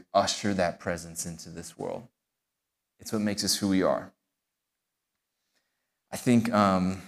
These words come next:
I, I don't know, this term presence has been, it's just, it's,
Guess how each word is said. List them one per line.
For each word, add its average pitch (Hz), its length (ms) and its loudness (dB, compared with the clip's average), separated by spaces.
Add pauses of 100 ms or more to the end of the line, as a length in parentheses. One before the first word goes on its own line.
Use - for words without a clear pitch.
(1900)
I, 101 720 4 (3000)
I - 160 -2
don't 98 100 2
know, 98 160 2
this 101 260 2
term 107 460 4 (200)
presence 95 640 0
has 92 260 0
been, 90 520 0
it's - 200 0
just, - 320 0
it's, 101 280 0